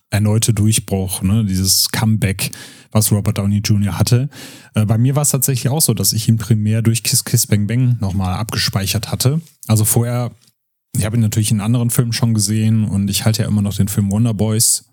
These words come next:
sehr hoch, da hat er auch mitgespielt. Aber ich habe ihn tatsächlich dann mit Kiss Kiss Bang Bang, als ich den damals das erste Mal gesehen hatte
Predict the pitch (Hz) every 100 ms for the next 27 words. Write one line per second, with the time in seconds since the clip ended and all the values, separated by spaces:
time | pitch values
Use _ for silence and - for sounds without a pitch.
0 | _ - 95 104 101 123 147 165 - 95
1 | 98 92 87 104 107 - 107 - 101 101
2 | - - - - - - - 110 113 113
3 | 123 127 110 113 120 113 - 110 107 104
4 | - 113 - 123 - 110 101 101 135 113
5 | 113 - 113 107 110 - - 110 110 101
6 | 95 101 101 92 104 104